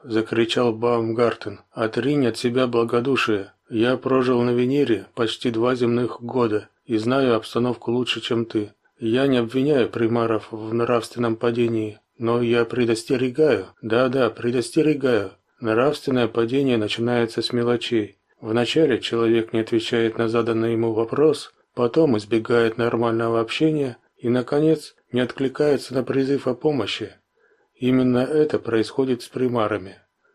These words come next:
Теперь я спрашиваю, можем ли мы спокойно сидеть и благодушествовать? Спокойно сидеть мы, конечно, не станем. Тут уже внесено предложение о том, чтобы направить на Венеру комиссию Совета.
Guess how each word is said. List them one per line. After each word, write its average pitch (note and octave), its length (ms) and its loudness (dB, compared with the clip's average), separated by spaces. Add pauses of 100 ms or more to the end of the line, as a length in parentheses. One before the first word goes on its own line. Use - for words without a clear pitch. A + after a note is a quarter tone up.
(220)
Теперь D3 540 0
я C3+ 160 -2
спрашиваю, G#2+ 800 -2 (220)
можем C#3 400 2
ли A#2 100 4
мы A2+ 180 2
спокойно A2+ 540 0
сидеть C3 520 -4 (100)
и C3 80 -12
благодушествовать? A#2+ 1080 -2 (640)
Спокойно C3+ 640 0
сидеть C3 380 -2
мы, C3 100 0
конечно, B2+ 460 -2
не A#2+ 160 -2
станем. A#2 580 -2 (540)
Тут C3 240 -2
уже A#2+ 420 2
внесено B2 540 0
предложение A2+ 720 -2
о A2 60 -4
том, C3 260 -4
чтобы A2+ 340 -4
направить A2+ 640 -2
на B2 120 -4
Венеру A#2 420 0
комиссию A#2 580 -2
Совета. A2 560 -4